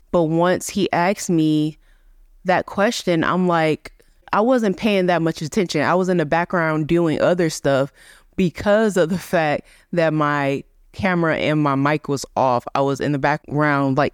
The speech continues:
multitasking, ba-, basically. And so when he put me on the spot, I was like, "Oh, shoot." So what he said was like, "Can, do you have any advice or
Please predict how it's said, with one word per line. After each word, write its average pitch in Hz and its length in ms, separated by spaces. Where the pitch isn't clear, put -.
multitasking, 127 960
ba-, 120 80
basically. - 680
And 160 140
so 147 560
when 156 300
he 196 120
put 214 300
me 165 120
on 156 220
the 156 60
spot, 185 640
I 175 60
was 175 160
like, 147 240
"Oh, 170 140
shoot." 160 460
So 175 440
what 180 200
he 175 540
said 208 280
was 180 240
like, 160 420
"Can, 175 180
do 160 80
you 180 140
have 165 460
any 160 540
advice 151 640
or 143 500